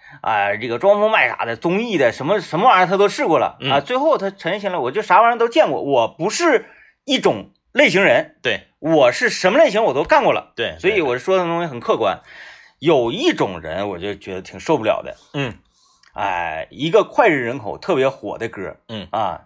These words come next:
Speaker 1: 就是这种，比如说小苹果。
Speaker 2: 是。
Speaker 1: 比如说小苹果。
Speaker 2: 对。
Speaker 1: 然后呢，呃，我必须要彰显出我的审美的独特性。
Speaker 2: 嗯，嗯。
Speaker 1: 我要彰显出我的与众不同。
Speaker 2: 嗯，嗯，
Speaker 1: 啊，
Speaker 2: 嗯。
Speaker 1: 我是那个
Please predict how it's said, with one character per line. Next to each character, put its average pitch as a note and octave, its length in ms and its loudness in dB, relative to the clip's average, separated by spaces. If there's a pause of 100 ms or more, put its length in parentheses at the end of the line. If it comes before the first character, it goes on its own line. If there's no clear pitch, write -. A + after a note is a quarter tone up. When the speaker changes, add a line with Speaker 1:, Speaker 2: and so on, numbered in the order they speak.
Speaker 1:
就 A2 160 -10
是 G#2 80 -12
这 A#2 80 -8
种， G2 240 -8
比 - 80 -16
如 G#2+ 140 -10
说 D#3 120 -4
小 C#3+ 200 0
苹 C4+ 160 4
果。 - 340 2
Speaker 2:
是。 B2 300 -6
Speaker 1:
比 - 40 -8
如 D3 60 -2
说 F3 80 0
小 D3+ 140 0
苹 F3+ 160 -4
果。 C#3+ 200 0 (140)
Speaker 2:
对。 E2 160 -10 (340)
Speaker 1:
然 A#2+ 140 0
后 D#3 120 0
呢， C#3+ 240 2 (580)
呃， G#2 500 -4 (640)
我 D#3+ 480 2
必 G3+ 120 0
须 F#3+ 100 -4
要 F#3 100 6
彰 B3 520 0
显 A2 260 -2
出 C#3+ 380 -6 (300)
我 B2+ 280 0
的 F3+ 80 2
审 - 320 -2
美 F#3 240 -2
的 A2 80 -2
独 A#2+ 180 -10
特 D3+ 120 0
性。 C#3+ 300 -2
Speaker 2:
嗯， A#2+ 200 -8 (100)
嗯。 G2+ 60 -6
Speaker 1:
我 C3+ 60 2
要 F3+ 100 6
彰 A#3 300 2
显 C3 200 -2
出 D3+ 380 -6
我 A2 400 2 (160)
的 F3+ 100 2
与 B2+ 160 -2
众 E3 160 -2
不 F3 60 -2
同。 C3 340 -2
Speaker 2:
嗯， C3 160 -6
嗯， - 20 -10
Speaker 1:
啊， B2+ 300 2
Speaker 2:
嗯。 A2 80 -10
Speaker 1:
我 G2+ 220 -2
是 D#3+ 320 2
那 D3+ 220 -2
个 B2 580 4